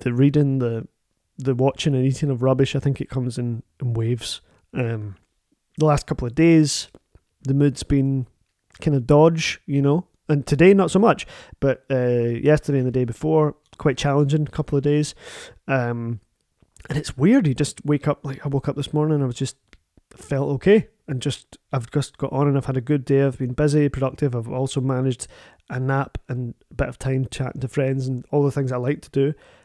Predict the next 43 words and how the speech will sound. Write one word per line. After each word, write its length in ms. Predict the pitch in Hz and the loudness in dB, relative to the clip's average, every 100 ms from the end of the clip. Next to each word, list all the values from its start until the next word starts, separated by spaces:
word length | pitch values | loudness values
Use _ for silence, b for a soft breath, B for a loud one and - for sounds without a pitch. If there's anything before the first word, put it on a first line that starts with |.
| b _ - | b _ -10
and 100 | 127 | -8
I've 100 | 120 | -4
got 140 | 135 | -4
loads 160 | 131 123 | -4 -4
of 80 | 127 | -2
work 180 | 143 151 | -2 -2
done. 300 | 139 143 139 _ _ - | -2 -2 -4 _ _ -10
And 240 | 127 120 | -4 -2
yesterday 420 | 135 151 - 135 | 0 0 0 -2
I 100 | 131 123 - | -2 -6 -10
could 160 | 139 | -8
have 160 | 123 - | -8 -6
seen 160 | 139 | -6
it 80 | 135 | -4
far 180 | - 139 | -4 -2
enough, 220 | 180 180 | -2 -4
you 60 | 123 | -4
know. 160 | 135 185 B B B B B B B | -6 -8 B B B B B B B
I 60 | - | -10
don't 180 | 120 120 | -10 -8
know, 160 | 117 | -10
it's 320 | - - - | -8 -10 -10
a 40 | - | -10
strange 460 | - - 175 175 | -12 -4 -2 2
old 180 | 160 131 | 2 2
business, 440 | 135 127 143 - - | -2 -2 -4 -6 -12
but 280 | - - | -12 -14
acceptance 640 | - - - 170 - 143 - | -12 -6 0 0 -2 -8 -6
is 100 | 120 | -10
key, 260 | - 139 127 | -6 -4 -4
I 60 | |
think. 400 | 120 120 113 - - | -6 -10 -12 -16 -12
You 80 | 131 | -12
just 160 | 117 | -10
go, 80 | 127 | -8
"Okay, 280 | 151 - 139 - _ _ - | -8 -6 -8 -10 _ _ -20
just 160 | - | -10
go 100 | - | -4
with 300 | 127 123 - | -2 -4 -8
it, 100 | 139 _ _ _ _ _ _ - | -12 _ _ _ _ _ _ -12
whatever 380 | 127 127 117 | -10 -8 -8
it 80 | 123 | -8
is." 240 | 127 131 | -8 -10